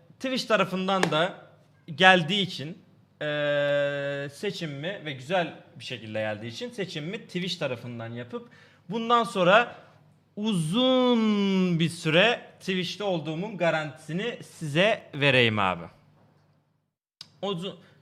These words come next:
ananı avradını sikeyim, kamera gitti. Ananı götünü sikeyim. Niye kamera gitti lan? Heh, tamam, kamerayı hallettim.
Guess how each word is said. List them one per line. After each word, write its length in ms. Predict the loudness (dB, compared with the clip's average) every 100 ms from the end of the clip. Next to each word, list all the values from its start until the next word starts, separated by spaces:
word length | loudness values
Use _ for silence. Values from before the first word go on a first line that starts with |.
| _
ananı 360 | -6 -4 -4 -4
avradını 480 | -2 -2 -2 -2 -6
sikeyim, 440 | -8 -8 -6 -4
kamera 340 | -4 -2 -2 -6
gitti. 360 | -10 -16 -16 -16 -20 -18 -18 -18 -20 -8
Ananı 380 | -2 0 0 0
götünü 440 | -2 -6 -10 -14 -14
sikeyim. 480 | -18 -20 -18 -18 -20 _ _ _ _ _ _ _ _ _ _ -14
Niye 140 | -10
kamera 340 | -8 -6 -2 -4
gitti 300 | -4 -10 -6
lan? 340 | -2 -2 -4 -8 -18 -20 _ _
Heh, 260 | -12 -12 -14 -20 -20 _ -10
tamam, 200 | -8 -6
kamerayı 400 | -6 -4 -2 0
hallettim. 460 | 0 0 -6 -12